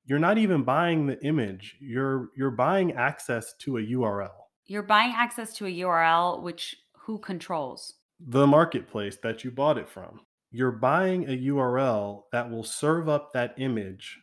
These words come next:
Speaker 1: wherever it is requested from. And the token part of N F T is how you prove that you have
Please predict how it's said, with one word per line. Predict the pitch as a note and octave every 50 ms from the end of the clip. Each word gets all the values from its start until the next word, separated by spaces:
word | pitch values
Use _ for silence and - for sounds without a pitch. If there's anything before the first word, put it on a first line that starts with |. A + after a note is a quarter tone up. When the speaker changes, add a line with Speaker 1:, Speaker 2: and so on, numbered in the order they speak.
| _ _ _ -
Speaker 1:
wherever | B2+ B2 A#2+ A#2 B2 C3 B2+ C3+ C3 B2
it | A#2+
is | A2+ A2+ A2 A2+
requested | A2+ G#2 - - C3 A#2 - - - G2 -
from. | - - - - E2 _ _ _ _ _ _ _ _ _ _ _ _ _ _ _ _ -
And | C3+ B2 B2 A2
the | G#2 G2+
token | - - - - G3+ C#4 C#4 - - C3+ B2
part | A2+ - - A#2+ A2+ A2+ A2+
of | A2+ A2
N | A#2 A2+ A2
F | A2 G#2+ A2
T | - - A2 G#2 G#2 G#2 A2 A#2 _ _ _ _ -
is | B2 A#2+
how | - C3
you | B2 A#2+ A#2+ A#2+ A#2
prove | A#2 - - F3 F#3+ G3+ F3 C#3 B2+ A#2 A#2 A#2+ A#2+ - _ _ _ _ -
that | A#2+ A2+ A2+ B2
you | D3+ D#3+
have | D#3 C#3 B2+ -